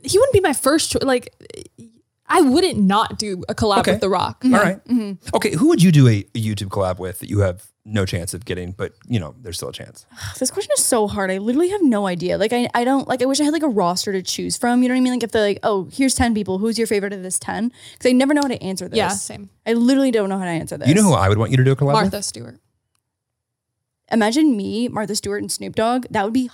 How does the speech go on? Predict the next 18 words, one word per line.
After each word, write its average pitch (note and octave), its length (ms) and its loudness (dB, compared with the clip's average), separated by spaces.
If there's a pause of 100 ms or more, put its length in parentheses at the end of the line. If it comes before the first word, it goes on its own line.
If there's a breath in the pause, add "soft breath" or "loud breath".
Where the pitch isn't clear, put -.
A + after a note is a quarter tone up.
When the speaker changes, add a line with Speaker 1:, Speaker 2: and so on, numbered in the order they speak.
Speaker 3:
hilarious. F#3 960 -6
Speaker 2:
I - 40 0
don't F#3+ 140 0
think F3 180 0
that's E3 220 -2
that C3+ 180 0
impossible. A2+ 680 -6 (200)
Speaker 3:
Like, C#4 180 2
if - 20 0 (100)
Speaker 1:
I - 20 0
don't - 20 -
Speaker 3:
Snoop C4+ 100 2
Speaker 1:
think C4+ 180 4
so D#4 60 4
Speaker 3:
Dogg D#4 160 2
Speaker 1:
either. C4 80 -6
Speaker 3:
was C4 140 2
smoking, G#3 600 -2